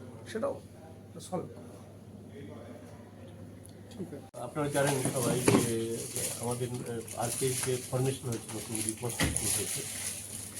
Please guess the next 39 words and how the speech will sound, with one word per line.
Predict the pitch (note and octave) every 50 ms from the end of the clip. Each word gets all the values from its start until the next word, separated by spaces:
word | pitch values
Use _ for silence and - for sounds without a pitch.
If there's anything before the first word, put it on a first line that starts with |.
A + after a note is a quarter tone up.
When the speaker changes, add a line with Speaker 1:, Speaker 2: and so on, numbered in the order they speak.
| - - - -
Speaker 3:
সেই | C3+ C3 C3 C3 B2+
আরপিএস | A#2 A#2 B2+ B2 - C#3+ C#3+ C#3 C#3+
যে | D3
ফরমেশন | - - B2+ A#2+ B2+ B2 - D#3+
হয়েছে, | D3 C3+ C3 C#3+ C#3+ - - F#3 F#3 F3+
সেটা | - - - C#3 C3+
এতদিন | B2+ B2+ C3+ C#3 C#3 C#3+ C#3+
আমরা, | C#3 C3 B2+ B2+ C3 C3+ C3 B2+ C3+ C3+
উম, | C#3+ C#3+ C#3 C3+ C3 - - -
টোটাল | C3 B2+ C#3 C3+ B2 -
ফর্ম | - C3+ C#3
করতে | C3 A#2 A#2+ - - B2+
পারছিলাম | B2 B2 - - - D3+ C#3+ C3+ B2+
না, | A#2+
এই | A2+
কারণে | - A#2+ A2+ A2 A2+ A#2 A2 A2+
যে | A2+ A2
আমাদের | G#2 G#2 G#2 A2+ A2+ A2
জনপ্রতিনিধি | G#2+ G#2 G#2 G#2+ - A#2 A2 A2+ A2+ A2 A2 A2+
হিসেবে, | G#2+ - - A#2+ A#2 A#2 A2+ A2
আহ, | - - - - - - - - - G#2+ A2 G#2+ G#2 G#2 G#2 G#2 G#2 G#2+ A2 A2+ A2 G#2+ G#2+
আহ, | A2 A2 A2 G#2+ G#2+ G#2 G2+ - - - - -
কোনো | - A#2 A2
নাম | A2 A2 A2 A2
এখন | - - - B2+ A#2 -
পাচ্ছিলাম | - G#2+ - - - A#2+ A2+ G#2+ G#2
না, | F#2 F2+ F#2+ - - - - - -
মানে, | G2+ F#2+ F#2+ -
সেন্ট্রালি। | - G#2 - - F#2 F2+ - - - - - - A#2+ - - - - - - A2+
যেটা | G2+ - -
বলা | G#2 A2 G#2+ A#2
হয়েছিল | A#2 A#2+ A#2 - - D#3+ E3
যে | D#3+ C#3 B2+
একজনের | A#2+ A2+ G#2+ G2 - A2 G#2 A2 - - G#2+
নাম | G#2+ G#2 G#2+ G#2
আমরা | G#2 G2+ G#2+ G#2+ - - - - -
প্রপোজ | - G2+ G#2+ G2+ - -
করা | A2+ A2 A2+
হবে। | G#2+ - - -